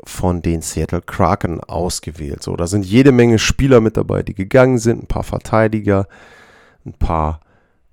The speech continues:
offensive Leute, Nolan Patrick zum Beispiel, jemand, den man lange Zeit als Talent gesehen hat. Voracek war ein Stürmer, äh, der auch zumindest zu den Leistungsträgern in den letzten Jahren gehörte. Gostisbehere und Philip Myers gehörten zur Verteidigung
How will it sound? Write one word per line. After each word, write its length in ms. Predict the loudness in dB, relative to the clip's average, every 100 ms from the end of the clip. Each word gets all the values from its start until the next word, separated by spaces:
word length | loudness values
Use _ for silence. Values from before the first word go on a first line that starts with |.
| 2
offensive 580 | 4 6 4 4 4 6
Leute, 380 | 8 8 6
Nolan 300 | 4 2 4
Patrick 360 | 4 4 2 -2
zum 160 | -2 -4
Beispiel, 300 | -2 -4 -2
jemand, 420 | -2 -2 -4 -4
den 160 | -4
man 180 | -4 -6
lange 340 | -4 -2 -2 0
Zeit 260 | 2 2
als 180 | 0 -4
Talent 380 | -2 0 0 -2
gesehen 420 | -4 0 0 0
hat. 160 | -4 0
Voracek 680 | 4 6 4 0 -2 -2
war 300 | -4 -2 -4
ein 220 | -8 -10 -4
Stürmer, 480 | 6 6 6 2 0 -14 -20 _ _ -12
äh, 100 | -10 -6
der 220 | -6 -6 2
auch 320 | 4 4 0 _ _ _ -10
zumindest 380 | -4 -2 -2 -2
zu 100 | -2
den 160 | 0
Leistungsträgern 840 | 0 0 0 -6 -6 -4 -2 -2 -2
in 100 | -2
den 120 | 2
letzten 360 | 2 0 -2 -2
Jahren 300 | 0 0 0
gehörte. 580 | 2 2 0 -2 -2 -4 -14 _ 2
Gostisbehere 720 | 2 2 -4 -2 2 4 2
und 140 | 0
Philip 180 | 0 0
Myers 460 | 2 2 2 2 2
gehörten 240 | 0 0
zur 140 | -2
Verteidigung 720 | -4 -2 2 4 4 2 0